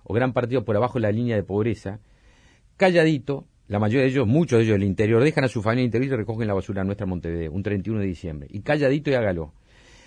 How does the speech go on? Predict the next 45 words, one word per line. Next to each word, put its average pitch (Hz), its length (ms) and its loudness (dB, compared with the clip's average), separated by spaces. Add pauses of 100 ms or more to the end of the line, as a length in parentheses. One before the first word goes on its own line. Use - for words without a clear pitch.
(160)
Hay 185 180 4
que 175 280 -2 (280)
cuidar 143 320 2
el 131 140 0
perímetro 120 360 0
de 110 40 2
las 95 120 -4
cárceles 131 340 -4
para 95 240 -4
que 92 160 -6
no 110 160 0
se, 120 360 -6 (460)
este, 92 360 -10
fuguen. 175 540 -2 (180)
¿A 110 120 -2
quién 185 140 -4
se 135 100 -8
le 110 100 -2
llama? 90 380 -4
Al 185 80 -6
soldado, 226 600 -6 (520)
que 110 100 -4
está 120 160 -2
ahí 147 140 2
en 127 80 0
una 110 180 -2
carpa, 120 260 -2
en 110 60 -4
una 104 140 -4
caseta, 135 520 -6 (380)
este, 92 640 -6 (140)
calladito, 147 540 0
cumpla 127 300 -4
orden 143 200 0
y 123 80 0
haga 135 300 0
lo 101 180 -4
que, 135 240 -6 (340)
este, 107 240 -4
no 113 120 0
pudimos 120 280 -2
resolver 104 260 -2
de - 20 0
otra 90 180 -4
manera. 85 380 -6